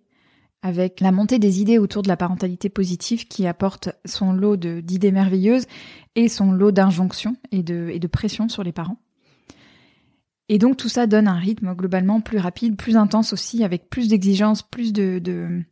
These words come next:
enfin des barres plus hautes un peu partout. Donc cette idée, cette, cette sensation que le tempo qui nous est imposé est, est beaucoup plus soutenu. Et par rapport à ça, il y a une,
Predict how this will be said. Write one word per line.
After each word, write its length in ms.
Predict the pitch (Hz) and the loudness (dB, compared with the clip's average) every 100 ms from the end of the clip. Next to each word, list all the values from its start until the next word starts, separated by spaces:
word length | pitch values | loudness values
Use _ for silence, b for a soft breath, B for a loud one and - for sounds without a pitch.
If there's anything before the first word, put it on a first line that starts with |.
| _ | _
enfin 140 | - 185 | -2 2
des 120 | 185 | 2
barres 300 | 175 220 - | 4 2 0
plus 220 | - 208 | -4 0
hautes 200 | 208 214 | 2 2
un 100 | 196 | 0
peu 100 | 175 | -2
partout. 380 | 190 185 - 208 - _ B B B B B B - | -2 -4 -6 -10 -12 _ B B B B B B -8
Donc 100 | 190 | -4
cette 300 | - 185 - | -2 -2 -2
idée, 340 | 185 208 233 | 2 2 4
cette, 320 | 208 196 180 180 | 0 -2 -4 -4
cette 220 | 196 - | -6 -2
sensation 460 | 208 196 196 220 | 0 0 2 2
que 120 | 220 196 | 2 2
le 140 | 180 | 2
tempo 760 | - 190 190 214 220 233 233 226 _ _ - | 4 4 4 4 4 6 4 0 _ _ -20
qui 140 | - 190 | -2 0
nous 180 | 185 175 | 2 2
est 160 | 180 | 2
imposé 540 | 185 - 185 175 214 - - | 2 4 4 4 2 0 -10
est, 240 | 170 143 | -10 -10
est 120 | 180 | -10
beaucoup 240 | 170 175 185 | -10 -10 -10
plus 160 | - | -8
soutenu. 480 | 180 185 180 165 151 _ _ _ b b b b b b b b | -8 -6 -6 -8 -10 _ _ _ b b b b b b b b
Et 80 | 208 | -2
par 160 | 202 254 | 2 2
rapport 240 | 269 302 | 2 2
à 80 | 269 | 0
ça, 160 | 208 220 | 2 2
il 60 | |
y 40 | 185 | 2
a 60 | |
une, 520 | 165 170 170 160 156 | 2 0 -2 -4 -10